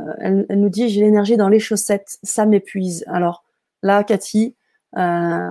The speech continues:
on va, on va lui envoyer, euh, toute notre belle énergie et surtout, euh, tu vas peut-être aussi lui apporter, euh, des éléments qui vont, qui vont lui, peut-être l'aider à, à élever le niveau vibratoire, à revenir un peu sur, euh,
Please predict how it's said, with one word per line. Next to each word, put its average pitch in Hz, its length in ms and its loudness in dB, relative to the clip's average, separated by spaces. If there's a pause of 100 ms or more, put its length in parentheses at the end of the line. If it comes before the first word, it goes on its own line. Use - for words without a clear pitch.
(160)
on 175 100 -8
va, 180 200 -2
on 180 100 -4
va 180 140 0
lui 190 120 2
envoyer, 202 640 0
euh, 165 200 -8 (580)
toute 226 180 -12
notre 196 160 2
belle 226 220 2
énergie 214 640 0
et 220 100 4
surtout, 226 480 -4
euh, 185 220 2 (720)
tu - 140 -16
vas 190 160 0
peut-être 208 400 -4
aussi 208 260 -6
lui 190 100 -4
apporter, 185 460 -6
euh, 170 120 -2
des 202 280 -6
éléments 202 300 -2
qui 214 180 -10
vont, 175 460 -8
qui - 140 -20
vont 196 80 -2
lui, 190 360 -2
peut-être 202 240 -4
l'aider 202 220 0
à, 190 360 0 (540)
à 175 120 0
élever 196 260 4
le 220 60 6
niveau 240 600 4
vibratoire, 220 640 2
à - 40 0
revenir 214 360 -2
un 208 100 0
peu 208 160 -8
sur, 196 260 -10
euh, 190 120 0